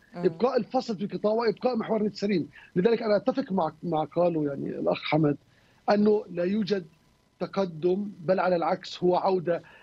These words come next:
Speaker 2: إلى الوراء ومحاولة كسب وقت وإعطاء نتنياهو فرصة أن يترجم نجاحاته العسكرية على شكل إملاءات على المفو-، على الفلسطينيين.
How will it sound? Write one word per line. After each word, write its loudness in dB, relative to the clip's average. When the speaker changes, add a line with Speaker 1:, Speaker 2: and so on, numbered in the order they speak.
Speaker 2:
إلى 4
الوراء 4
ومحاولة -2
كسب -2
وقت -2
وإعطاء 2
نتنياهو 2
فرصة -2
أن 2
يترجم 2
نجاحاته 0
العسكرية 0
على 0
شكل 0
إملاءات 2
على 0
المفو-، -4
على 0
الفلسطينيين. 2